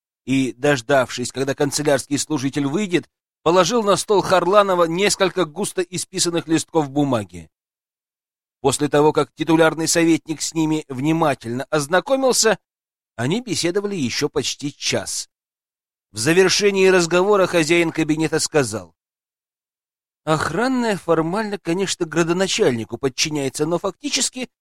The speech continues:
это самостоятельная епархия, куда лучше никому постороннему не соваться. И я бы не стал, если б не такие серьёзные обвинения".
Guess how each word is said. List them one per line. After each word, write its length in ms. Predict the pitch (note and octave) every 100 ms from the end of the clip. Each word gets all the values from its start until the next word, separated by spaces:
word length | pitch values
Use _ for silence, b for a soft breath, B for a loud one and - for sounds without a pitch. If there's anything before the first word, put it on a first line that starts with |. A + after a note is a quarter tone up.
| _ _
это 220 | - A#3 -
самостоятельная 840 | - C3+ - C3+ A#2+ - D#3 D3+
епархия, 760 | D3 D#3 - A2 G2 - A#2+ A2+ _ _ _
куда 280 | C#3+ E3 D3+
лучше 360 | D#3+ D#3 -
никому 400 | D3+ C#3+ C#3 C#3+
постороннему 640 | - C#3+ - C#3 D#3+ D3+ D3+
не 100 | D3
соваться. 580 | E3 B2 G2 - F#2+ - _ _ _ _ _ _ _ _ _ _ _ _
И 240 | F3 F#3 F3+
я 340 | D#3+ E3+ G3
бы 160 | C3+ A#2+
не 160 | A#2 A#2
стал, 340 | - C3 A#2
если 300 | B2 C3 -
б 60 | -
не 100 | C#3+
такие 360 | C#3+ C#3+ D3
серьёзные 640 | C3 D3+ D3 D3 C3 C#3+ D3
обвинения". 800 | - D3+ D#3+ F#3 B2 F#2+ E2 D#2